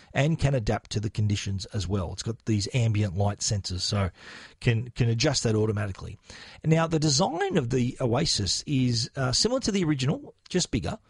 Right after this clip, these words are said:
and it tapers to just three point four millimetres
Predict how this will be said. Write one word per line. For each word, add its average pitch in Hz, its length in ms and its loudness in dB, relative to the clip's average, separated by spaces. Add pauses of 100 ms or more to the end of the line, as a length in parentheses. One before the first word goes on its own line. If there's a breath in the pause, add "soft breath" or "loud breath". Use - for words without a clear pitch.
(280 loud breath)
and 143 160 4
it 170 140 -4
tapers 156 580 0
to - 180 0
just 135 280 -2
three 214 360 -2
point 190 380 0
four 170 300 2
millimetres 143 920 4